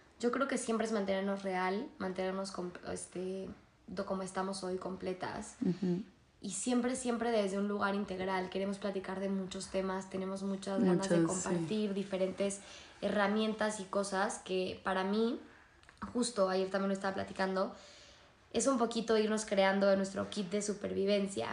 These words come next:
Speaker 1: ¿no?
Speaker 2: Ujú.
Speaker 1: Para esos momentos complicados, bueno, ya sé que tengo mi podcast, para esos momentos
Speaker 2: Ujú.
Speaker 1: complicados ya sé que tengo mi clase de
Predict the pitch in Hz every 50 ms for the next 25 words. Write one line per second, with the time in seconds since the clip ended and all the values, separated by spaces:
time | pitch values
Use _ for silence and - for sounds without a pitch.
0 | 117 - 185 175 170 190 185 180 165 165 160 202 196 196 196 208 196 202 202 190
1 | 196 196 190 190 - - - 196 - - 190 - 214 220 220 220 214 185 202 190
2 | 190 190 196 196 196 202 185 190 190 190 190 190 190 190 185 - - 208 208 208
3 | - - 190 190 190 190 190 - 202 - 202 196 190 202 196 196 190 190 190 190
4 | 190 190 - 196 180 170 170 180 175 196 196 190 196 190 190 190 190 190 190 196
5 | 190 - 190 190 196 196 196 196 - - - - - - 240 247 226 240 247 233
6 | 233 240 247 220 214 202 196 190 185 185 180